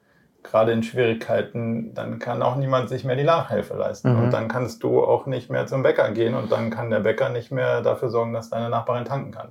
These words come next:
Speaker 1: wenn
Speaker 2: Mhm.
Speaker 1: die da arbeiten. Also so, am Ende des Tages muss man das, schon diesen Kreislauf irgendwie sehen und die Zusammenhänge in dem Kreislauf
Speaker 2: Genau,
Speaker 1: sehen.
Speaker 2: da bin ich bei dir.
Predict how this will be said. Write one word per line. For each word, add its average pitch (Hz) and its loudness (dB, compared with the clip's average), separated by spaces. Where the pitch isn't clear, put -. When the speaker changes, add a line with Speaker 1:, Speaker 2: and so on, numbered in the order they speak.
Speaker 1:
wenn 127 4
Speaker 2:
Mhm. 117 6
Speaker 1:
die 110 8
da 110 4
arbeiten. 98 2
Also 98 -2
so, 113 0
am 117 -2
Ende 170 4
des 143 0
Tages 135 -2
muss 131 -4
man 123 2
das, 113 0
schon 139 2
diesen 117 0
Kreislauf - 0
irgendwie 95 -6
sehen 127 -4
und 113 0
die 117 0
Zusammenhänge 110 2
in 95 -6
dem 95 -6
Kreislauf - -8
Speaker 2:
Genau, 107 0
Speaker 1:
sehen. - -20
Speaker 2:
da 143 4
bin 208 4
ich 196 -2
bei 127 4
dir. 110 2